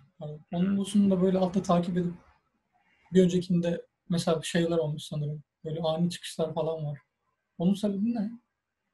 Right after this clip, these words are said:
Speaker 1: Ha,
Speaker 2: Şöyle.
Speaker 1: sürekli farklı prediction yapıyor.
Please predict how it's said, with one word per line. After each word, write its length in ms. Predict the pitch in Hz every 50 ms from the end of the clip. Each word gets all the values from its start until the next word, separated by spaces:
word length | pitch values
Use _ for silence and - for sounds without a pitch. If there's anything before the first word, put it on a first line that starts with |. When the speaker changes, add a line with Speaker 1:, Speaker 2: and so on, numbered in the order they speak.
| _ _ _ _ _ _ _ _ _ _ _ _ _ _ _ _ _ _ _ _ _ _ _ _ _ _ _ _
Speaker 1:
Ha, 80 | 196 175
Speaker 2:
Şöyle. 160 | 180 233 254
Speaker 1:
sürekli 280 | 220 233 233 233 196 -
farklı 340 | 214 202 196 196 214 202
prediction 480 | - 208 190 175 175 - - - 185 170
yapıyor. 360 | 165 156 143 156 151 147 143